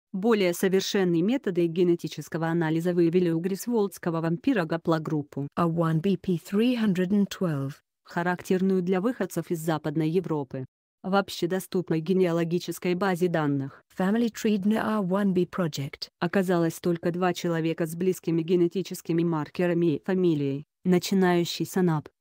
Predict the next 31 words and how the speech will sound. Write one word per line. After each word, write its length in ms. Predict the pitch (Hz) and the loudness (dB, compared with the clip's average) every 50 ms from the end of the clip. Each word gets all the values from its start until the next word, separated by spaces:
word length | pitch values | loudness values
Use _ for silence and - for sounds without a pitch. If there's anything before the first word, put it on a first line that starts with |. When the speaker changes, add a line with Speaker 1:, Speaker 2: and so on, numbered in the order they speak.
| _ _ - | _ _ -8
Speaker 1:
причём 440 | 165 170 165 - - 240 220 208 - | -6 -6 -6 -4 -2 -2 -2 -2 -2
обоих 400 | - 190 180 190 180 170 160 151 | -4 -4 0 2 2 2 0 0
звали 320 | 151 165 175 170 165 165 160 | -2 0 2 4 4 2 2
Барбер. 520 | 156 170 170 165 151 151 143 139 - - _ _ _ _ _ _ _ - | 0 0 -2 -2 -2 -4 -4 -4 -6 -10 _ _ _ _ _ _ _ -4
Теперь 300 | - 220 - 240 226 214 | -2 -2 0 0 0 0
у 60 | 202 | 0
исследователей 760 | 196 - 226 220 214 190 196 180 175 165 - 160 156 151 156 | -2 0 0 2 2 2 2 0 0 0 -2 -2 -2 -2 0
была 300 | 160 170 160 160 160 156 | 0 0 0 0 0 0
зацепка. 720 | 170 170 - - - 170 151 143 - - - 160 143 139 - _ _ _ _ _ _ - | -2 -4 -6 -6 -4 -4 -4 -4 -6 -10 -10 -10 -10 -10 -14 _ _ _ _ _ _ 0
Они 260 | 190 190 196 196 180 | 2 2 2 2 2
подняли 440 | - 208 196 185 165 170 170 165 170 | 2 2 2 2 4 2 2 2 0
газетные 520 | 165 185 180 175 180 170 160 160 156 156 | 0 0 2 2 2 2 2 0 0 -2
архивы 420 | 156 - - 254 285 254 208 175 | -2 -2 -2 0 0 2 2 0
и 120 | - - 185 | 2 2 2
нашли 380 | 190 190 180 - - 214 208 | 2 2 0 -2 -2 0 0
опубликованное 880 | 214 208 208 - 202 190 196 214 208 - 208 190 170 165 160 156 151 156 | 0 0 0 0 0 2 2 0 0 2 2 2 2 2 2 0 -2 -4
в 60 | - - | -4 0
тысяча 460 | - 277 277 - 269 - - 233 214 | 0 0 0 0 -4 -4 -2 -2 -2
восемьсот 500 | 208 - - 202 196 - - 190 180 170 | -2 -2 -2 -2 -2 -2 -2 -2 -2 0
двадцать 420 | 160 170 175 165 - - 156 - | 0 0 0 -2 -2 -4 -6 -6
шестом 520 | - - 175 - - 190 185 180 170 160 156 | -6 -8 -10 -4 -2 0 2 2 2 0 0
году 280 | 170 165 175 240 285 | 0 0 0 0 -2
сообщение 680 | 277 - 233 208 196 - - - 254 254 247 240 220 185 | 0 0 -2 -2 -2 -4 -4 -2 2 2 4 4 4 2
о 60 | 180 | 2
гибели 420 | 170 196 233 214 214 208 196 196 | 0 0 -2 0 0 0 0 0
двенадцатилетнего 1040 | 180 185 196 190 190 180 175 - - - - 214 202 202 196 185 - 180 175 165 170 | 0 0 2 2 2 2 0 -2 -6 -8 -4 -2 0 2 0 0 2 0 0 2 2
Натана 420 | 170 160 160 160 - 160 160 156 151 | 2 2 2 0 0 0 0 0 0
Барбера 440 | 147 156 156 151 151 160 156 160 | -2 -2 -2 -2 -2 -2 0 0
из 120 | 156 156 170 | -2 -2 -2
Грисвалда, 560 | 185 185 196 - - 190 180 175 165 175 175 | -4 -4 -4 -4 -4 -2 -2 0 0 0 2
вероятно, 720 | 175 180 175 170 170 165 156 147 143 - 160 143 139 143 | 4 4 4 4 4 2 2 0 -2 -2 -4 -4 -4 -4